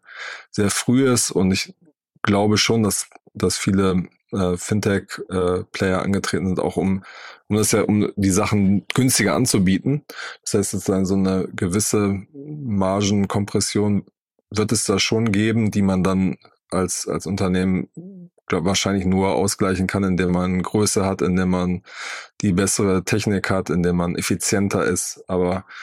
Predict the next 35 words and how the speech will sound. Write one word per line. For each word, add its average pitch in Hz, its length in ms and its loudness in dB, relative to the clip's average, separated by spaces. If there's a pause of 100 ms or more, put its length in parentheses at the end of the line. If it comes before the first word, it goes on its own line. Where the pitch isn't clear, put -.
(540)
das - 180 -6
ist 101 60 -2
jetzt 98 160 0
gar 92 140 0
nicht 90 120 0
meine 95 260 2
These, 98 300 2
aber 90 180 2
von, 90 400 0
von 90 540 -2 (100)
Philipp, 92 460 -4
äh, 92 400 -2
Klöckner 101 420 -2
aus 90 200 0
dem 90 260 2
Doppelgänger-Podcast, 95 1000 0
der 92 80 2
sagt, 90 300 -2
eigentlich 92 520 0
theoretisch 92 920 0
tritt - 300 -2
bei 98 120 2
Fintech 110 440 2
immer 101 200 2
die 95 140 4
nächste, 98 760 0
äh, 90 280 0
sozusagen 95 680 -2
Generation 95 680 0
an, 95 220 0
die 90 200 0
wieder, 92 460 0 (180)
äh, 90 160 -2
die, 90 300 -2 (120)
die 92 300 -2